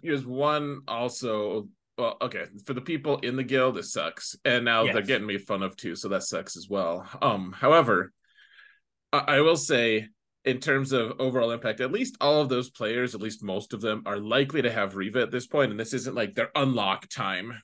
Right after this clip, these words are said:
Speaker 1: that they've,
Speaker 2: Right.
Speaker 1: they've been looking forward to, and they have to wait a month now to do it or something.
Speaker 2: Right.
Speaker 1: So,
Speaker 2: Right.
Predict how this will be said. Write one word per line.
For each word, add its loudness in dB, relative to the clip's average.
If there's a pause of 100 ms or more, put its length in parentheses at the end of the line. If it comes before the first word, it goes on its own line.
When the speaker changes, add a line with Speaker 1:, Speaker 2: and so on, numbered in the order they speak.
Speaker 1:
that 0
they've, -4
Speaker 2:
Right. 4
Speaker 1:
they've -8
been -2
looking -2
forward 0
to, 2
and 0
they 0
have -4
to -6
wait -4
a -4
month -6
now 0
to -10
do -4
it 2 (200)
or -8
something. -4 (580)
Speaker 2:
Right. 0 (440)
Speaker 1:
So, 2
Speaker 2:
Right. -4